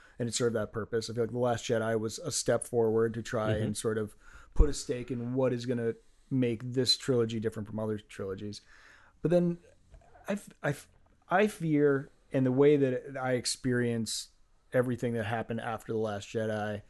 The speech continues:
Speaker 1: is that the Rise of Skywalker gave too much credence to those, like, that toxic fandom.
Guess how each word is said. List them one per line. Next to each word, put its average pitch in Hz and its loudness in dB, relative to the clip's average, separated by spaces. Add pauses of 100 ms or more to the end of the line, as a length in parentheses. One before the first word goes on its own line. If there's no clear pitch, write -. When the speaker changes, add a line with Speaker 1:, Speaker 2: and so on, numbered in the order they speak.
(300)
Speaker 1:
is 120 -2
that 123 2 (180)
the 135 0
Rise 131 2
of 143 -2
Skywalker 117 0
gave 123 0
too 131 -4
much 120 -2
credence 113 -2
to 120 -6
those, 104 -6
like, 107 -2
that 113 -4
toxic 107 -8
fandom. 104 -6